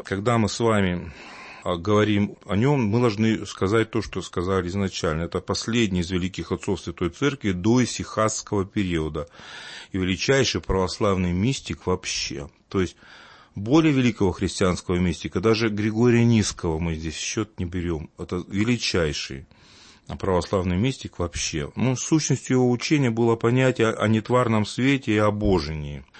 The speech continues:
то есть о том, что совершил Господь в себе самом, падя на Голгофу и воскреснув. И, как говорит великий святитель Афанасий,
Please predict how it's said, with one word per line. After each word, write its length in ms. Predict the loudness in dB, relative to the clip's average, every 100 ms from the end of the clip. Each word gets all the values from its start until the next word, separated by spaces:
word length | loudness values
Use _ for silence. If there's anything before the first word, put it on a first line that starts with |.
| -20 -2
то 120 | 0
есть 160 | 2 0
о 80 |
том, 260 | 2 2 2
что 160 | 0 -6
совершил 640 | -2 -2 0 2 4 2
Господь 520 | 0 -2 0 0 0
в 40 |
себе 260 | -4 -2 -2
самом, 500 | 0 0 2 2 0 -6 -20 -20 -20 -20 _
падя 240 | -2 2 2
на 120 | 2
Голгофу 480 | 2 2 2 2 0
и 20 |
воскреснув. 800 | 0 -4 -6 -6 -6 -12 -16 -18 -20 -20 -20 -20 -20 -20 -8
И, 200 | -4 -2
как 140 | -4
говорит 280 | -4 -6 -4
великий 480 | -6 -2 -2 -2 -6
святитель 400 | -8 -6 -4 -4
Афанасий, 760 | -4 -4 0 0 -2 -6 -8